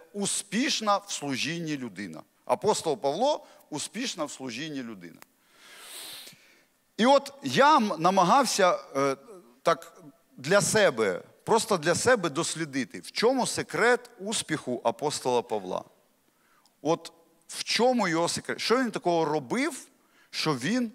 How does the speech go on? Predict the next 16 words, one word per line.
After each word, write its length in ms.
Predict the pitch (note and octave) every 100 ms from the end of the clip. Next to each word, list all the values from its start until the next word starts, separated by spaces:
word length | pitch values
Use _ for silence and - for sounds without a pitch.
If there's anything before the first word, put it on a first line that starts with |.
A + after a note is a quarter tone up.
| -
був 420 | G#2+ D#3+ A#3 F3+ _
таким 360 | - - D3 D3+
успішним? 500 | C3 - F#2+ - - - - - -
І 80 | F#3+
мені 260 | A#3 C#4
здається, 520 | G#3+ F#3 A3+ D#4 - E3+
особисто 760 | C#3+ E3+ - F3+ B3 - G3
для 200 | D#3+ E3
себе, 340 | - B3+ A#3+
я 80 | E3
хочу 280 | D#3 F#3+ F#3
цим 240 | - E3+
відкриттям 520 | D#3+ D#3 D#3 C3+ G#3 G3
поділитися 640 | D#3 C3+ D#3 D#3 D3 C3+
з 60 | C3
вами, 320 | G3+ A3